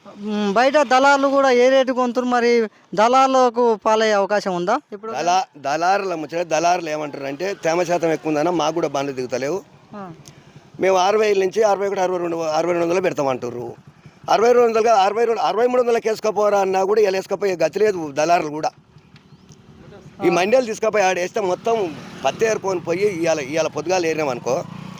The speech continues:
Speaker 2: తెల్లారి చూస్తే, తెల్లారి మర్నాడు చూస్తే మొత్తం కాకొస్తున్నాయి మండలు.
Speaker 1: తెలంగాణలో, ఆ,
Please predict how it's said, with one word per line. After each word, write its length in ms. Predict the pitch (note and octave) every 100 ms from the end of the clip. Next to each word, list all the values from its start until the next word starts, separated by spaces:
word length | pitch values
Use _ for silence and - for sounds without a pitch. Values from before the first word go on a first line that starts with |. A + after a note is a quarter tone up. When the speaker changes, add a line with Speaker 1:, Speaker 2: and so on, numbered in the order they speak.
| - E3
Speaker 2:
తెల్లారి 340 | F3 G#3+ G#3+
చూస్తే, 340 | F3+ F3 F3+
తెల్లారి 460 | F#3 F3+ F#3+ F#3 G3
మర్నాడు 360 | F3+ E3+ F#3 E3+
చూస్తే 240 | E3 F3
మొత్తం 280 | D#3+ D3 F3 D3+
కాకొస్తున్నాయి 520 | D#3 F#3+ - D#3 F#3
మండలు. 500 | D3+ C#3 A2+ - - - - - - - - - - - - - -
Speaker 1:
తెలంగాణలో, 920 | C#4+ E4 E4+ E4 D#4 D4+ C#4+ D4+ F4 - _ _ _
ఆ, 540 | G#3+ A3+ A3+ A3 G#3+